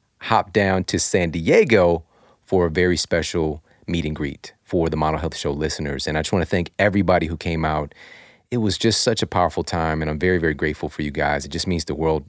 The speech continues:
to me to, to be able to hang out. And, uh, again, just thank you so much for coming to see me. And, of course, Braden was the big highlight of the, of the experience. You know, he was actually up on the little platform with me,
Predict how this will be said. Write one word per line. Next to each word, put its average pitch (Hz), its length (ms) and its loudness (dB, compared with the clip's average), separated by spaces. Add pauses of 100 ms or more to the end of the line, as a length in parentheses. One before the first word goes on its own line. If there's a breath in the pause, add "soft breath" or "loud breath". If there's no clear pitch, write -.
(420 loud breath)
to - 80 -2
me 80 240 0
to, 73 340 -2
to - 160 -6
be 82 160 0
able 76 140 -2
to - 80 -2
hang 80 260 -2
out. 76 340 -2
And, 73 220 -4
uh, 71 120 -4
again, 80 260 -4
just 78 180 -6
thank 85 200 -4
you 80 40 -6
so 85 160 -2
much 80 180 -2
for - 100 -20
coming 80 240 -4
to 73 40 -4
see 101 240 2
me. 95 220 2 (440 loud breath)
And, 117 460 4
of - 140 -4
course, 147 240 6
Braden 127 400 4
was 101 160 4
the 95 80 4
big 98 160 4
highlight 92 500 4 (300 soft breath)
of 92 340 4
the, 82 420 2
of 82 160 0
the 85 100 0
experience. 82 640 2
You 82 60 -2
know, 78 100 0
he 87 100 0
was 82 120 0
actually 87 340 0
up 85 180 -2
on 80 180 2
the 78 80 -2
little 78 200 -2
platform 92 560 2
with 117 200 4
me, 113 300 4